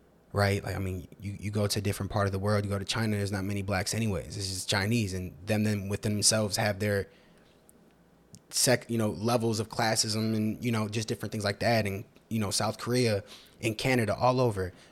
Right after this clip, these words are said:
we're all dealing with a similar oppression. And so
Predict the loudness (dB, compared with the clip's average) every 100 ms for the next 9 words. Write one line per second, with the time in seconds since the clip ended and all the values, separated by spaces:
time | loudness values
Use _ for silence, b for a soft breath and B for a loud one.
0 | B -4 0 4 4 4 2 2 0 -2
1 | -4 -2 2 2 2 0 0 -2 -8 -20
2 | _ _ _ _ _ -8 -4 -2 -2 -2
3 | -6 -16 -20 _ -20 _ _ _ _ _
4 | _ _ _ 0 4 4 4 2